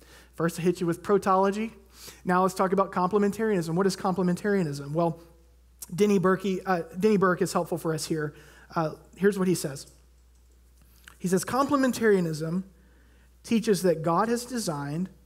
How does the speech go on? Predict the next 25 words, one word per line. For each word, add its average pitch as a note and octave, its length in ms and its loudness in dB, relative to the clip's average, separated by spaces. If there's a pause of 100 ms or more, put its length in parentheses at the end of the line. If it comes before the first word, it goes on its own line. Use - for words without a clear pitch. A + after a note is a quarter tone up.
(100)
male G3 380 2
and A3 180 -2
female D#3 500 -2
as D3+ 300 -8
equal A#3+ 520 2
and F#3+ 280 2
different. E3 520 -2 (1400)
They F#3+ 140 4
are F3 240 0
equal F3+ 420 0
bearers F3+ 600 2
of E3+ 140 -2
the E3+ 120 0
divine E3 340 2
image, F3+ 540 -2 (460)
equal F#3+ 300 2
partakers F3+ 800 0
in F3 160 -2
the E3+ 60 2
life, D#3+ 360 0 (120)
in F#3 120 2
the F3 60 2
grace F3 360 2
of F3 100 -4
life, F3+ 480 0